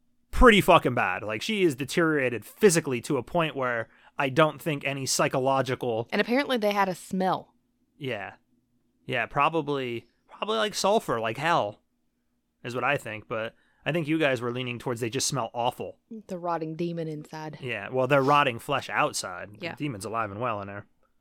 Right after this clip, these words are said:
Speaker 1: Catherine, um, kinda already on board with this being a possession, though. She's kinda there already.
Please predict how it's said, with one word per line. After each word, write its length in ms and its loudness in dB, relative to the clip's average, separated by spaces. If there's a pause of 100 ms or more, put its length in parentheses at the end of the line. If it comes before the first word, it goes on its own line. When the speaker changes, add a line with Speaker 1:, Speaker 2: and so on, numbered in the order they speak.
(2000)
Speaker 1:
Catherine, 460 2
um, 460 0
kinda 240 6
already 240 8
on 160 4
board 220 4
with 100 -2
this 120 -6
being 220 -6
a 40 -10
possession, 420 -10
though. 200 -16
She's 260 -6
kinda 360 2
there 240 2
already. 460 -2